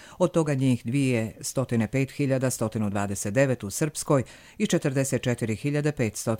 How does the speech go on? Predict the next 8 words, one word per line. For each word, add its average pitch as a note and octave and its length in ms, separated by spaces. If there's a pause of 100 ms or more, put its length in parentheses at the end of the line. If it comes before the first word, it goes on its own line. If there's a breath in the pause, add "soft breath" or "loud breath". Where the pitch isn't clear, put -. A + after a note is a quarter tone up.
(220)
šezdeset G#2+ 480
četiri A#2 300
penzionera C3 640 (260 loud breath)
koji F#3 220
žive C3 440
u D#3 120
drugim A#2 340
zemljama. E2 480